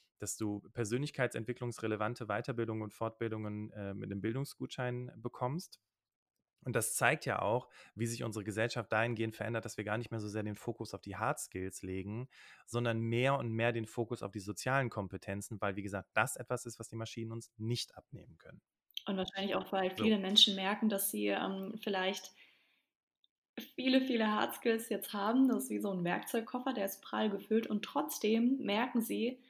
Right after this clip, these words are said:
Speaker 2: dass sie irgendwie nicht weiterkommen. Und das liegt, glaub ich, ganz, ganz oft an diesen Soft Skills, oder?
Speaker 1: Ich hab vor kurzem mit meiner Frau darüber gesprochen. „Sag mal, Schatz,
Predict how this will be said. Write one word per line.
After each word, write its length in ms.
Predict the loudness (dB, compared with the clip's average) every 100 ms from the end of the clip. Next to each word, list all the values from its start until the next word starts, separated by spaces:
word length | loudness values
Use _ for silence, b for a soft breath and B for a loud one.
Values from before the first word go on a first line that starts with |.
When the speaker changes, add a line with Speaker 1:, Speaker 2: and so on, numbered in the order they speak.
| B
Speaker 2:
dass 140 | -6 -2
sie 100 | 2
irgendwie 220 | 4 6
nicht 140 | 4 2
weiterkommen. 640 | -2 -2 -4 -2 -4 -4 -4
Und 160 | 0
das 220 | 0 0
liegt, 220 | 2 0 0
glaub 160 | -2
ich, 100 | -2 -2
ganz, 240 | -2 0
ganz 160 | -2 -2
oft 140 | 0
an 80 | 2
diesen 200 | 4 2
Soft 260 | 0 -8 -6
Skills, 320 | -2 -2 -2
oder? 280 | -2 -2 -6 _ _ _ _ _ _ _ _ _ _ _ _ _ _ _ B B
Speaker 1:
Ich 140 | 0
hab 120 | 0 0
vor 100 | 0
kurzem 240 | 0 0
mit 100 | 0
meiner 240 | 0 0 2
Frau 200 | 2 2
darüber 300 | 2 0 -2
gesprochen. 440 | -2 -4 -2 0
„Sag 180 | 0 0
mal, 100 | -2
Schatz, 340 | -4 -6 -10